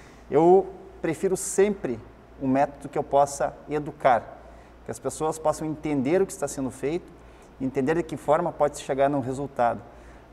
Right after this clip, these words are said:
Por óbvio, alguns métodos mais antigos, vamos citar assim, do tempo da União Soviética, né, onde nós tínhamos ali praticamente combatentes militares que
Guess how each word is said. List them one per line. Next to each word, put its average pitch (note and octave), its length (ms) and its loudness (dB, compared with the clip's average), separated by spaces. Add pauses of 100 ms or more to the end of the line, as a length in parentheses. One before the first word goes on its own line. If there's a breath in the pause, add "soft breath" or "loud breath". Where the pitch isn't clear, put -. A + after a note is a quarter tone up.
Por E3+ 140 2
óbvio, F#3+ 500 4 (120)
alguns D3 760 -2
métodos C#3 600 -4
mais C3 280 -2
antigos, A#2+ 680 -4
vamos B2+ 220 -6
citar C3 380 0
assim, C3+ 280 -6
do A2 100 -8
tempo C#3+ 400 -6
da A2 140 -6
União A2+ 260 -6
Soviética, A#2 840 -4
né, B2+ 200 -2 (500 loud breath)
onde A#2 280 -4
nós A#2+ 160 -4
tínhamos C3+ 340 -2
ali A2+ 160 0
praticamente C3+ 460 -4
combatentes F3 720 0
militares C3+ 560 0
que G3+ 220 -8